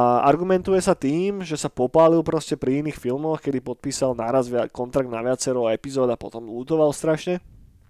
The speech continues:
Takže on to nepodpísal. No a oni nevedeli tým pádom, že či vlastne bude Han Solo v Návrate Jedi, vieš? A tým pádom to zahrali tak, takže ho zmrazili do toho karbonitu.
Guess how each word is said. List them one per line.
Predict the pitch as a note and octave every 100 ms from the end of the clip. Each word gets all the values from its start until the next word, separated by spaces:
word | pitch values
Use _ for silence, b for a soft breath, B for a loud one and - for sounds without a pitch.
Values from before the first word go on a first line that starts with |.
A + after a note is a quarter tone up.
| - -
Takže | - B2+ C#3
on | C#3+ D#3
to | E3+
nepodpísal. | D#3 F3 - - - - B B B B
No | C#3
a | C3+
oni | D3+ G#3+
nevedeli | E3+ E3+ G3 G3
tým | G3 G3
pádom, | F3+ B2+ B2+ D3+ A#2 B2 D3+ F#3 b b b b
že | D3
či | C#3 E3+
vlastne | D3+ D3+ - E3
bude | C#3 F#3
Han | E3+ C#3 E3+
Solo | - E3+ D3+ C3+
v | B2+
Návrate | C3+ C#3 E3+ F3
Jedi, | - C#3+ C#3+ - - -
vieš? | B2+ D#3+ - B B
A | -
tým | C3+ E3+
pádom | D#3 D#3+ F3
to | E3
zahrali | D3 D3+ F3+ E3+
tak, | D#3+ D#3
takže | - C#3+ C3+
ho | D3
zmrazili | C#3 C3+ C3+ E3
do | D#3+
toho | D3+ F3+
karbonitu. | D3 B2 B2 D#3+ F3 F#3+